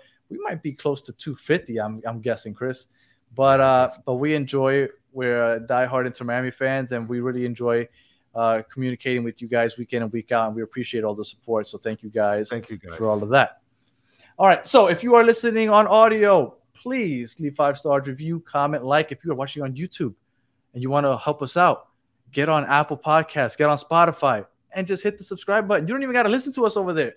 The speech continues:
Speaker 1: Just hit it for us. Hit the five stars. Help us out. Leave us a cool comment. You know, and that's, come on, just help us out. And again, please like, share, subscribe.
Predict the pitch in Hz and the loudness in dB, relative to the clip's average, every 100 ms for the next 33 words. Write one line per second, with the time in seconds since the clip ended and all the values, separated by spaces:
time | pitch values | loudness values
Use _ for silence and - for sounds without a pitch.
0 | _ - 220 - 277 294 233 214 208 139 | _ -2 -2 0 0 0 0 2 4 2
1 | - _ _ _ 190 - 220 220 226 190 | -2 _ _ _ -6 -6 -2 2 2 0
2 | - 202 254 226 131 - _ _ 196 240 | -4 0 2 2 -2 -8 _ _ 0 0
3 | 220 - 208 220 143 - _ _ 147 220 | -2 -2 2 4 2 -4 _ _ -6 -4
4 | 226 196 233 208 196 226 226 135 143 185 | -4 -4 -4 -2 2 2 2 -2 -6 -4
5 | 151 185 - - 170 185 208 - - _ | -4 -4 -8 -18 -14 -14 -16 -18 -20 _
6 | _ _ 320 403 370 339 370 370 339 392 | _ _ -16 -14 -12 -8 -8 -6 -4 -4
7 | - _ _ - - _ - 170 180 170 | -4 _ _ -20 -20 _ -2 0 2 0
8 | 165 185 135 - 160 120 127 131 131 - | 0 0 -2 -6 -10 -4 -2 -2 -4 -16
9 | _ - - 139 127 123 120 - 117 - | _ -18 -8 -2 0 0 -4 -12 -16 -2
10 | 127 123 120 117 | 2 4 4 2